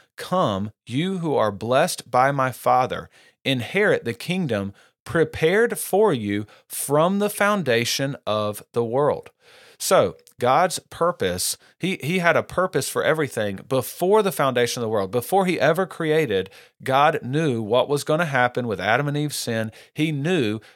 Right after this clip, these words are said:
that Jesus would be the lamb slain for the forgiveness of sins before the foundation of the world. He was not surprised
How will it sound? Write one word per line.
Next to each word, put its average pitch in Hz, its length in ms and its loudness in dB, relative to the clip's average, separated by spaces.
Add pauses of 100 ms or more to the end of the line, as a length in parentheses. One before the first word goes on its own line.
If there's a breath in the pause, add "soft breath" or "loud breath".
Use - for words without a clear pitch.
(100)
that 127 340 2
Jesus 110 720 -2 (220 loud breath)
would 135 180 0
be 143 160 2
the 131 160 2
lamb 147 520 -2
slain 123 520 -2
for 123 160 -6
the 117 140 0
forgiveness 143 520 -4
of 165 120 -6
sins 98 360 -6 (300 loud breath)
before 147 640 4
the 117 140 0
foundation 113 600 -2
of 98 80 -6
the 98 80 -6
world. 87 340 -8
He 143 120 -2
was 147 140 0
not 156 180 2
surprised 139 840 2